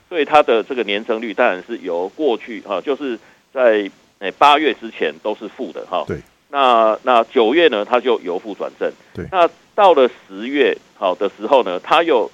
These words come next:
Speaker 1: 它又由正转负。哦，因为十月呢，去年是三百九十九亿，
Speaker 2: 对。
Speaker 1: 那今年呢，剩下三百八十一亿。
Speaker 2: 是。
Speaker 1: 好，那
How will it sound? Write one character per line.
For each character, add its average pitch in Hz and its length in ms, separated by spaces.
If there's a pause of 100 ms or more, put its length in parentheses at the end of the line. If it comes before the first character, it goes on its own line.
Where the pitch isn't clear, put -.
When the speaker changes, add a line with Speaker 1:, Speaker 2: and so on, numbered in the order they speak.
Speaker 1:
它 127 140
又 135 140
由 98 180
正 135 220
转 78 260
负。 90 160 (460)
哦， 107 160
因 185 100
为 196 240
十 120 140
月 165 180
呢， 117 220
去 185 280
年 98 200
是 139 120
三 120 220
百 113 100
九 85 200
十 104 80
九 78 200
亿， 85 160 (160)
Speaker 2:
对。 - 120 (180)
Speaker 1:
那 160 140
今 202 200
年 135 160
呢， 110 160
剩 147 160
下 139 140
三 139 240
百 87 260
八 101 160
十 92 200
一 90 120
亿。 90 240 (140)
Speaker 2:
是。 - 140 (540)
Speaker 1:
好， 95 200
那 180 180